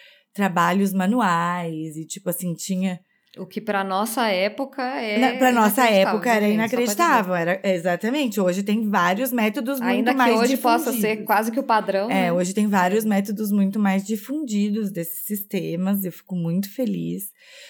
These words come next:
Speaker 1: é, com outros formatos de educação, mas naquela época foi muito incrível, assim, ter estudado com, muito pequena, nesse, desde muito pequena nesse colégio.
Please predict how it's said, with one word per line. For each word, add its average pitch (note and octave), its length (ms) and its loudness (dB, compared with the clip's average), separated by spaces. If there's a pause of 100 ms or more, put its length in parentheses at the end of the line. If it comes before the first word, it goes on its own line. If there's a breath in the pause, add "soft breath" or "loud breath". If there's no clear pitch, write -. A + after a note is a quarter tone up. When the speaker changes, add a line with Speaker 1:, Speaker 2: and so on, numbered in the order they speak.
(180 loud breath)
Speaker 1:
é, E3 220 -2
com F3 260 -4
outros F3+ 380 0
formatos F3+ 460 0
de F3 100 -4
educação, F#3+ 600 -4
mas F3+ 160 -8
naquela G3+ 360 -2
época G3+ 560 -4 (460 soft breath)
foi B3+ 220 -2
muito D4 420 -4 (240)
incrível, D4 640 -2
assim, G#3 400 -4
ter G3+ 320 0
estudado F#3 580 0
com, G3 200 -2
muito G#3 460 0
pequena, G3+ 480 0
nesse, F3+ 260 -6
desde F3+ 220 -2
muito F#3 160 -6
pequena G3 300 -2
nesse F#3 160 -6
colégio. G#3+ 340 -2